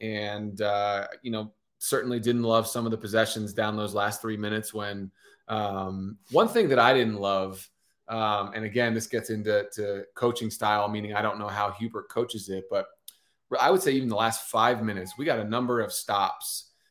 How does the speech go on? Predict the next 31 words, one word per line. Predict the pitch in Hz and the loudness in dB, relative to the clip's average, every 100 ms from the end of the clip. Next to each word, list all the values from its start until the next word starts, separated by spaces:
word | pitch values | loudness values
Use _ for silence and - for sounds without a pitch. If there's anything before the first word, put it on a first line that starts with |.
| _ - | _ -6
and | 110 107 101 101 | -2 -2 -2 0
had | 113 | 4
opportunities | 113 117 117 117 110 107 - | 2 0 -4 -4 -2 -4 -6
to | 95 | -8
run, | 90 95 87 87 | -2 -2 -4 -10
I | 87 | -10
thought. | - 90 87 - _ _ _ | -6 -6 -6 -10 _ _ _
And | 107 107 | -6 -2
they | 110 | -2
pulled | - 113 107 | 0 -2 0
the | |
ball | 107 101 | 2 4
out | 92 92 95 | 4 0 -6
and | 95 | -4
walked | 95 92 98 | -4 -4 -6
it | |
up | 95 92 - | -4 -4 -6
and | 92 | -14
called | - 98 95 | -8 -6 -6
a | |
half | 95 92 | -8 -10
court | - 92 - | -8 -8 -6
set. | 101 95 | -6 -6
And | 107 | -6
I | 107 | -4
guess | 107 139 143 | 2 2 2
that's | 143 135 - | 0 0 -4
just | 113 | -6
how | - 117 117 | 0 2 2
we | 113 107 | 0 -4
play. | - - 107 120 170 | -8 -6 -2 0 -2